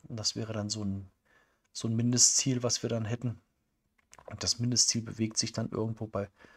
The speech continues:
dreizehntausendvierhundertsiebzig, vierhundertachtzig irgendwo.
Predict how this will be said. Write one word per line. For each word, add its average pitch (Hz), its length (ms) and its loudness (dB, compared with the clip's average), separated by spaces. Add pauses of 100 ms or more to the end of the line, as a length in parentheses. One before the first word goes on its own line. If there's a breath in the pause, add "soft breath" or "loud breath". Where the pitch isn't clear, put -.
(600 soft breath)
dreizehntausendvierhundertsiebzig, 110 2500 2
vierhundertachtzig 131 840 4
irgendwo. 135 640 4